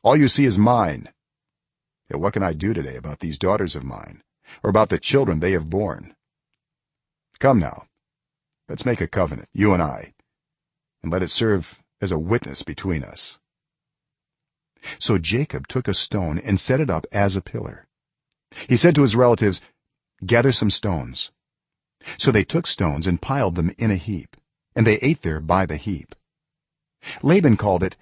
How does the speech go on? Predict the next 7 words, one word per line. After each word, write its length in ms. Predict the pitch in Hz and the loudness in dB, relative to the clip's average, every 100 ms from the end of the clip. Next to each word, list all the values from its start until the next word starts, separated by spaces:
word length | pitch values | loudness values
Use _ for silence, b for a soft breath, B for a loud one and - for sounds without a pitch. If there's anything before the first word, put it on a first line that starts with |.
| _ - | _ -4
Jegar 540 | 95 147 135 120 107 | 2 2 2 0 0
Sahadutha, 920 | - 123 107 107 90 95 - - - _ _ _ _ _ _ _ _ _ _ _ _ _ | 0 0 0 -2 -2 -4 -4 -14 -18 _ _ _ _ _ _ _ _ _ _ _ _ _
and 140 | 101 87 | 0 2
Jacob 340 | 117 135 85 | 0 0 -4
called 240 | 90 80 | -4 -4
it 120 | 78 - _ _ _ _ _ - | -6 -12 _ _ _ _ _ -10
Galeed. 840 | 87 85 85 82 - 78 60 - | -2 0 0 -2 -4 -8 -8 -18